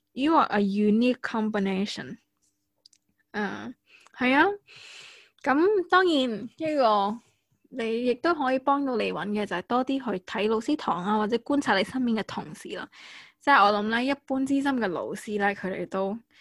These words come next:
有啲人話佢哋定咗型啦，但係我覺得佢哋只不過係，即係佢哋嘅形象比較鮮明，咁有佢哋嘅原因嘅。但我諗佢哋都，你見到佢哋嘅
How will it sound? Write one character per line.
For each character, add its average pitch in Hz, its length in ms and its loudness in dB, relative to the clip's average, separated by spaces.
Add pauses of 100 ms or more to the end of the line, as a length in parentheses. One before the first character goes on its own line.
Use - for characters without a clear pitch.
(140)
有 226 80 0
啲 302 120 4
人 202 100 4
話 113 120 -4
佢 202 100 -4
哋 170 120 -4
定 135 200 -8
咗 170 140 -6
型 165 260 -6
啦， 170 240 -10
但 175 120 -6
係 180 100 0
我 220 80 0
覺 247 80 0
得 269 80 0
佢 277 120 0
哋 165 140 0
只 - 160 -10
不 - 100 -6
過 - 160 -8
係， 131 340 -14 (440)
即 - 120 -4
係 220 320 2 (120)
佢 - 140 -8
哋 175 220 -2
嘅 196 100 -4
形 156 340 -8
象 165 260 -6
比 175 100 -6
較 185 160 0
鮮 - 400 -4 (140)
明， 202 300 -10
咁 - 120 -4 (160)
有 208 220 2
佢 - 140 -12
哋 185 120 -4
嘅 175 220 -6
原 151 260 -12
因 202 260 -2
嘅。 156 140 -12
但 165 100 -8
我 208 120 -4
諗 285 60 -4
佢 285 80 -4
哋 185 160 0
都， 262 220 -2 (300)
你 240 100 -2
見 262 120 -2
到 339 80 2
佢 339 80 -2
哋 220 100 0
嘅 160 120 -4